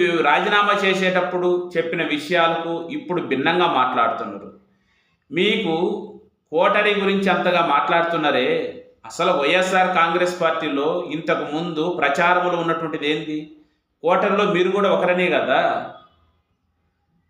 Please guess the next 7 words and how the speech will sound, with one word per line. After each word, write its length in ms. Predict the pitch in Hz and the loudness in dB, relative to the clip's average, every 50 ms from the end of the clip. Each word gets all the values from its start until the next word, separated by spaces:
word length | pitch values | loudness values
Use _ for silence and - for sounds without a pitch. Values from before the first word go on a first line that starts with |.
| _ 131 151 | _ -2 0
ఈ 20 | 160 147 135 | 2 4 4
రాష్ట్రంలో 600 | 139 170 - - - 196 185 185 170 165 160 165 190 202 202 202 101 - 101 - 131 | 4 4 2 2 0 2 2 2 2 2 2 2 2 0 -2 -2 -4 -6 -6 -2 0
వైఎస్ఆర్ 420 | 147 180 196 196 196 196 185 185 185 165 | 2 4 4 4 4 2 2 2 2 2
కాంగ్రెస్ 360 | 156 170 180 185 180 180 - - | 2 2 2 2 0 0 0 0
పార్టీకి 320 | 170 165 - - 160 151 | 0 0 0 -2 -2 -2
వ్యతిరేకంగా 480 | 160 156 180 185 180 180 180 170 170 165 | -2 0 2 2 2 2 2 -2 -2 -2
ఉన్నటువంటి 360 | 160 160 151 151 160 156 175 | 0 0 0 0 -2 0 0